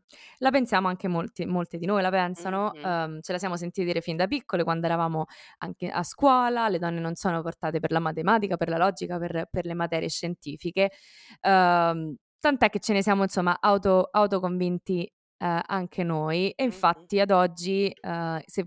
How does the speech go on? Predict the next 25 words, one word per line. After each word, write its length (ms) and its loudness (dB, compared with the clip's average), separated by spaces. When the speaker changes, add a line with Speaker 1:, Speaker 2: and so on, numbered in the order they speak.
Speaker 1:
guardate 420 4
i 80 4
dati 580 6
statistici 680 -4
delle, 520 0
delle 220 2
percentuali 580 0
di 100 -2
donne 320 2
che 100 -6
sono 340 -4
in, 320 -4
che 120 -6
lavorano, 560 2
studiano 560 -2
materie 360 0
legate 320 -4
alla 140 -4
stem, 680 -2
cioè 260 -2
scienza, 560 -4
tecnologia, 600 -6
ingegneria 420 -6
e 40 -4
matematica, 640 -4